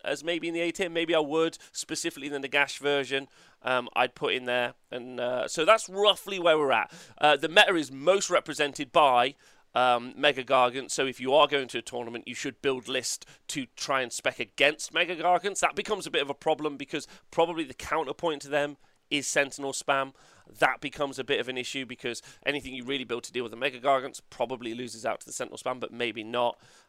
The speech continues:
Um, uh, uh, Rob, you're very mean with your list reviews. <laughs> Knigget, I tried super. I don't think I was mean.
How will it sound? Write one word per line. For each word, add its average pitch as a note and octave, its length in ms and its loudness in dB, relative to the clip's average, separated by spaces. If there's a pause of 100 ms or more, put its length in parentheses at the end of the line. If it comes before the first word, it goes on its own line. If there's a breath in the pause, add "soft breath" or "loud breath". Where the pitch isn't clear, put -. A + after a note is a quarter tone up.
(140)
Um, A2+ 420 -2 (640)
uh, A2+ 280 2 (1200)
uh, A#2+ 240 0
Rob, C#3+ 180 2
you're C#3 100 -4
very C3+ 200 0
mean C3 160 -6
with B2 100 -8
your A#2+ 100 -6
list B2 200 -6
reviews. A#2+ 340 -4
<laughs> - 0 -
Knigget, D3+ 520 0
I - 80 0
tried - 320 4
super. - 340 2
I - 100 8
don't A4+ 180 4
think B4 160 -2
I C#5 60 6
was A4 160 2
mean. E4+ 360 0